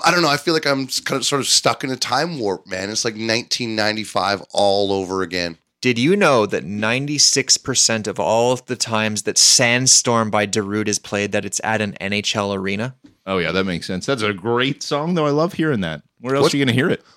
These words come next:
Speaker 1: What's to like about, uh, the music at an N H L game?
Speaker 3: Well, I mean, not much unless there's an organist in the building.
Speaker 1: Okay, now we're talking.
Speaker 3: Yeah, if they have an organist and somebody's actually playing some of the funny tunes, and, you know, sometimes they do little mock-ups of popular tunes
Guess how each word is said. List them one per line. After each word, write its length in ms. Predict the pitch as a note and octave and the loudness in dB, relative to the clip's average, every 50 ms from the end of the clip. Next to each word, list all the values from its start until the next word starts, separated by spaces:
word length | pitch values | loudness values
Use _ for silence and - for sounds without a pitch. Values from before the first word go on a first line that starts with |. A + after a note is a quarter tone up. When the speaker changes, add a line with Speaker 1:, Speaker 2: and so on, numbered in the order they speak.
| _ - | _ 2
Speaker 1:
What's 200 | D3 D#3+ - - | 4 4 4 4
to 100 | - D#3 | 2 2
like 260 | C#3+ D3 - G#3 - | 4 4 2 2 2
about, 420 | G3+ C3 B2 G#2+ G2+ F#2+ - - - | 0 2 2 2 2 0 -2 -2 0
uh, 360 | G2 F#2 F2+ F2+ F2+ F2+ E2+ | 0 0 2 0 0 -2 -2
the 160 | - F#2 F#2 | -4 -6 -8
music 420 | F2+ F#2 G2 G2 F#2 F2 G2 - | -6 -4 -4 -4 -2 -4 -4 -4
at 80 | F2+ E2+ | -6 -6
an 120 | E2+ E2+ | -6 -6
N 60 | E2 E2+ | -6 -8
H 180 | E2+ E2 - | -8 -6 -6
L 100 | E2 E2 | -6 -6
game? 260 | D#2+ D#2+ D#2+ D#2+ D#2+ - - - - _ _ _ | -6 -8 -10 -12 -12 -14 -18 -20 -20 _ _ _
Speaker 3:
Well, 320 | - A3+ B3 G#3 E3 C#3 C#3 | 0 2 4 4 4 4 4
I 40 | C#3+ | 4
mean, 140 | D3 D3+ D#3 | 2 0 0
not 180 | E3+ E3+ C#3+ C#3+ | 0 0 0 0
much 320 | D3 D3+ D3+ C#3+ A#2+ - | 2 2 2 4 4 2
unless 320 | C3 B2+ C3 C3+ C3 - | 2 2 2 0 0 0
there's 160 | - D3+ C3+ C#3 | 0 0 0 2
an 60 | B2 | 2
organist 480 | G#2 A#2 D3 E3 F3 C3 F2 - - - | 2 4 2 2 2 0 -2 -4 -4 -8
in 60 | E2 | -8
the 80 | D2+ C#2+ | -8 -8
building. 240 | C#2 - - - - | -10 -14 -16 -12 -8
Speaker 1:
Okay, 400 | - F2+ G2 - - - D#2+ C#2+ | -4 -4 -4 -4 -6 -8 -12 -12
now 220 | C#2+ E2 F2+ G#2+ A2 | -8 -2 0 0 0
we're 80 | F#2+ E2+ | 0 -2
talking. 340 | - - C#2 C#2+ - - E3+ | -6 -8 -10 -10 -8 -6 -4
Speaker 3:
Yeah, 240 | D#3+ G2+ - - - | -4 -4 -4 -6 -10
if 140 | - A#2 - | -10 -10 -6
they 100 | - G#3+ C4 | -4 -2 0
have 100 | D4 B3+ | 0 0
an 80 | B3+ A3 | 0 2
organist 600 | G#3+ A3+ A#3 A3+ A#3 A#3 A#3 A#3 A#3 - - G3 | 2 2 2 2 2 0 2 0 0 0 -2 -4
and 100 | F#3+ F#3 | -4 -4
somebody's 280 | - F3 F3 E3+ E3 E3 | -4 -4 -4 -4 -4 -4
actually 260 | D3+ D#3 - D#3+ D3 | -4 -4 -6 -8 -10
playing 300 | - - A2+ A2+ B2+ B2+ | -8 -8 -8 -6 -6 -6
some 160 | B2 - B2 | -6 -6 -6
of 60 | B2+ C3 | -6 -8
the 60 | B2 | -8
funny 260 | - - G#2+ A#2 B2 | -6 -4 -2 -2 -2
tunes, 380 | A#2 - - G2+ G2+ G#2+ B2+ D3+ | -2 0 0 2 2 2 4 2
and, 100 | F#3+ A3+ | 2 2
you 60 | G#3 F#3+ | 2 2
know, 80 | F#3 | 2
sometimes 320 | F3 - F#3 E3 D#3 D3 C#3+ | 2 2 0 0 -2 0 0
they 100 | D3+ C#3 | 0 0
do 120 | C3 B2+ | 2 2
little 140 | C3 B2 A#2+ | 0 0 0
mock-ups 580 | A#2 G#2+ G2+ G2 G#2 - - B2 A#2+ - - - | 0 0 -2 -2 -4 -4 -4 -4 -4 -4 -6 -8
of 120 | A2+ - - | -8 -6 -4
popular 400 | A2+ F#2+ F#2+ - A#2 A2 G#2 G2+ | -4 -4 -4 -4 -2 -2 -2 -2
tunes 520 | - - A2+ A2 G#2+ G#2 A2+ A2+ - - | -2 -2 -2 0 0 -2 -4 -6 -8 -12